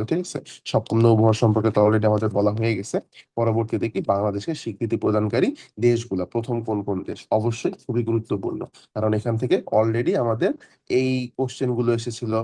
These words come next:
মেডিকেল, ধরো যে হচ্ছে গিয়ে তেইশ চব-, আহ, সরি তোমাদের, আহ, একুশ বাইশের দিকে, এরপর হচ্ছে গিয়ে ইরাক, তো এটা খুবই রিসেন্টলি আসা কোশ্চেন, ঠিক আছে? তারপর হচ্ছে পূর্ব জার্মানি, এটাও হচ্ছে গিয়ে তোমার একবার কোশ্চেন এসেছে, ইনফ্যাক্ট বিসিএস এও কিন্তু এই কোশ্চেন গুলো আসে,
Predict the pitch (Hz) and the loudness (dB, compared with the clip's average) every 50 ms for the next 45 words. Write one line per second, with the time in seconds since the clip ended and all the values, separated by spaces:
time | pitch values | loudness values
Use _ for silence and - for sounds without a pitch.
0 | 123 - 110 104 113 107 113 107 104 107 107 107 104 101 104 110 98 - - 113 | -4 -4 -6 -4 -4 -4 -4 -4 -4 -2 -2 -2 -2 -2 -2 -2 -4 -4 -4 -6
1 | 104 107 - - 110 101 95 _ - 110 104 - - 110 98 98 - - - - | -6 -4 -2 -2 -4 -4 -4 _ -12 -12 -12 -8 -6 -8 -8 -8 -8 -6 -2 -2
2 | 95 98 - 104 98 98 95 101 101 101 98 98 95 87 - - _ - - _ | 0 2 2 2 2 2 2 0 0 0 0 0 0 -2 -2 -6 _ -20 -20 _
3 | _ - - 98 98 95 92 95 95 - 117 113 117 117 104 104 107 104 104 - | _ -4 -2 0 0 2 0 0 -2 -2 -4 -4 -4 -2 0 0 0 0 0 -2
4 | 110 95 104 101 - 104 - - - 104 101 - - 107 107 104 - - 110 107 | -4 -4 -4 -4 -4 -6 -6 -6 -4 -4 -4 -2 0 0 0 0 -2 -2 -2 -2
5 | 160 147 127 123 120 113 113 - - 117 107 104 98 110 107 - - 120 123 117 | 0 0 2 4 4 4 2 0 -2 0 0 0 0 -2 -4 -2 -2 -2 0 0
6 | 120 117 - 127 113 110 107 113 113 - - 139 135 - 104 - - - 101 95 | -2 -2 -2 -2 -4 -2 0 0 0 0 0 -4 -6 -6 -8 -8 -8 -8 -8 -10
7 | - - - - - - - - 165 220 214 - 131 - - - - - - 110 | -10 -16 -20 -20 -20 -6 0 0 0 0 0 -2 -4 -4 -4 -6 0 4 4 6
8 | 107 - 113 110 104 - 113 120 131 127 123 117 127 120 113 117 107 110 113 113 | 6 6 2 2 2 2 2 4 6 6 6 6 6 6 6 6 4 4 4 2
9 | 113 110 110 107 104 - 120 120 117 127 123 120 120 113 117 - 120 110 110 107 | 2 2 0 -2 -2 -2 -2 0 2 2 2 2 0 -2 -4 -2 -2 -2 0 0
10 | 110 107 113 110 107 98 104 110 110 110 110 107 - 113 107 107 - 110 104 - | 2 2 4 2 2 2 0 -2 -2 -2 -2 -4 -4 -4 -4 -4 -6 -8 -8 -6
11 | - 98 - - _ _ _ - 156 151 160 147 135 113 120 117 - 143 139 139 | -8 -8 -8 -10 _ _ _ 2 2 4 4 4 4 4 4 4 4 4 2 4
12 | 147 143 127 120 123 117 117 110 110 113 110 - 107 104 98 101 95 92 87 90 | 4 2 2 2 0 0 0 0 0 0 -2 -2 -2 -2 0 0 0 0 -2 -2
13 | - - | -4 -6